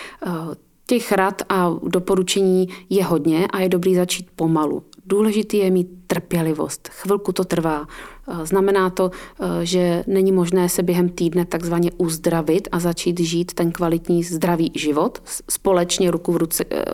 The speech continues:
s digitálními technologiemi, ale je potřeba tomu dát čas a prostor. Eh, ty jednoduché rady by mohly znít, eh, jako například, eh, že, eh, na určitých místech nebudeme telefon a počítač používat vůbec, například u jídla,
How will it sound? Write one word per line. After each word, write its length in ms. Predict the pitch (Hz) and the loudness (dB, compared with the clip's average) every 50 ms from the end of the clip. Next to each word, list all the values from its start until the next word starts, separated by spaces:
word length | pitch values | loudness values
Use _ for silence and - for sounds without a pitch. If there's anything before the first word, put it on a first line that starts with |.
| - 165 | -6 -6
s 40 | 156 | -2
digitálními 640 | 156 175 160 - 175 - 170 165 175 175 175 170 151 | -2 0 0 0 0 0 2 2 4 4 4 2 0
technologiemi, 680 | - 156 - - - 175 175 175 175 185 180 190 190 196 - - - - - - | -2 -6 -8 -2 0 0 0 2 2 2 2 2 0 -2 -6 -12 -12 -12 -6 -2
ale 140 | 190 190 | 0 0
je 40 | 190 | 0
potřeba 380 | 185 - 175 - - 175 170 165 | 0 -2 -2 0 0 0 0 0
tomu 240 | 165 - 170 165 160 | 0 0 0 2 2
dát 280 | 156 156 151 151 151 - - - - - - | 2 0 -2 -2 -4 -10 -20 -20 -20 -12 -6
čas 320 | - - 170 147 - - - | -2 -2 -2 -2 -2 -4 -4
a 100 | - 160 | -6 -6
prostor. 560 | - - 147 143 - - - 151 143 - - | -6 -8 -6 -6 -6 -6 -6 -8 -8 -8 -10
Eh, 640 | - - - - - - - - - - - - 190 175 165 160 156 156 - | -14 -18 -20 -20 -20 -20 -18 -18 -20 -18 -12 -8 -6 -4 -4 -4 -6 -2 0
ty 80 | - | 2
jednoduché 500 | 240 226 220 214 214 190 196 190 208 202 | 2 4 4 4 2 2 2 0 0 2
rady 200 | 190 190 185 190 | 2 2 2 2
by 140 | 185 180 185 | 2 4 4
mohly 320 | 180 175 180 175 180 180 | 4 4 4 4 4 2
znít, 400 | 180 175 - 175 180 180 180 180 | 2 2 2 2 2 2 2 -2
eh, 340 | - - - - - - 208 175 165 175 180 - - - - - - - | -8 -14 -16 -18 -12 -8 -8 -6 -6 -6 -8 -10 -12 -14 -18 -18 -8 -8
jako 200 | 208 180 - 185 | -8 -4 0 2
například, 760 | 180 175 175 - - 185 180 185 - 185 170 170 170 - - - | 2 2 0 0 -4 -4 -4 0 0 0 0 0 -4 -8 -12 -10
eh, 40 | - 180 175 170 | -8 -8 -8 -6
že, 200 | - 175 170 175 | -6 -4 -2 0
eh, 800 | 165 156 151 151 156 - - - - - - - - - - - 175 160 160 156 165 - - - - _ - | 0 0 0 -2 -6 -12 -20 -20 -20 -20 -16 -16 -16 -12 -10 -10 -8 -8 -8 -10 -12 -16 -18 -20 -20 _ -2
na 180 | 185 185 - | -2 0 2
určitých 480 | - 226 220 - 240 214 - 214 196 - | 2 0 2 0 -2 0 0 -2 0 0
místech 380 | 208 202 190 - - 208 190 - | 0 0 0 0 -2 -2 0 0
nebudeme 440 | 196 185 180 185 180 180 185 175 175 - - - | 2 2 4 4 4 4 2 2 0 -4 -12 -4
telefon 500 | - 202 196 185 185 - 202 196 190 185 - | -2 0 0 0 0 0 0 0 0 0 -2
a 80 | - 180 | -6 -4
počítač 440 | - 185 175 - 185 175 175 175 - | -4 -4 -2 -2 -2 -2 -2 -4 -2
používat 460 | - 185 175 160 170 151 143 147 170 | 0 0 0 2 2 0 0 0 0
vůbec, 460 | 170 185 220 208 220 214 208 208 - | 2 2 2 2 2 0 0 -2 -2
například 540 | - 185 170 - - 175 - - 143 143 - - | -2 -2 -2 -2 -6 -6 -6 -6 -8 -8 -2 0
u 80 | 220 | 2
jídla, 380 | 226 214 202 214 202 196 190 | 2 4 4 4 2 2 2